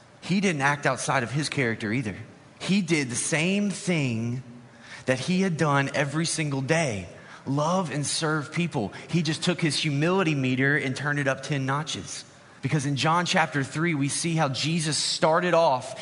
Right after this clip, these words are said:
his last twenty-four hours washing his disciples' feet.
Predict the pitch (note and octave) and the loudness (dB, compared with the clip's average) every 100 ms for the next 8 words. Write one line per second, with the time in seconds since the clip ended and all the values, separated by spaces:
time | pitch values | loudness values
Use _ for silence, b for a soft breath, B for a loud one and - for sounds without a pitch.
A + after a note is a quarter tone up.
0 | B D#3 B2 C3+ D3+ F3 - - F3+ F#3 | B 0 2 6 6 6 2 -2 0 0
1 | - F3 D#3+ E3 D3+ B2 A2+ A#2+ - - | 0 4 6 6 6 4 2 0 -4 -8
2 | B B B B B - C3+ D3 D3 C#3+ | B B B B B 0 0 2 0 -2
3 | B2+ A#2 C#3 B2 G#2 - - F#2+ - - | -2 -2 -2 -2 -6 -6 -2 -2 -4 -14